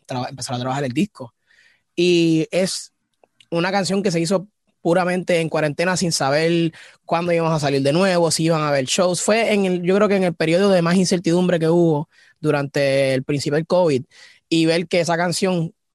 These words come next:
finalmente salió, cómo salió, cómo se hizo. Se creó en una casa, eh, con un escritor que se llama Di Alexis, que yo hice, que, o sea,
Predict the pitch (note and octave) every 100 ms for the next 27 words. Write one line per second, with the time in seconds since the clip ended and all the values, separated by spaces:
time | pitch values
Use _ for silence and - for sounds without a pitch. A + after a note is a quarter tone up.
0 | _ - C#3+ C#3 C#3+ D#3 D#3+ - B2+ C#3
1 | C#3+ C3+ - - C3 D3 C#3 B2+ C3+ C3+
2 | C#3 C3 C3 C#3 C#3 C3 B2+ - - -
3 | C3+ B2+ A#2+ B2+ C#3+ C#3+ C#3 C#3+ C3+ C#3+
4 | D3 C3+ C#3 B2+ B2 - - _ C3 C3
5 | B2+ B2 A#2 A#2+ B2+ B2+ C#3 - C#3+ C3+
6 | D3 D3+ - C#3+ D3 C#3 C3+ C#3+ - C#3
7 | - B2 B2 D#3 C3+ B2 C3 A2+ - A#2+
8 | A2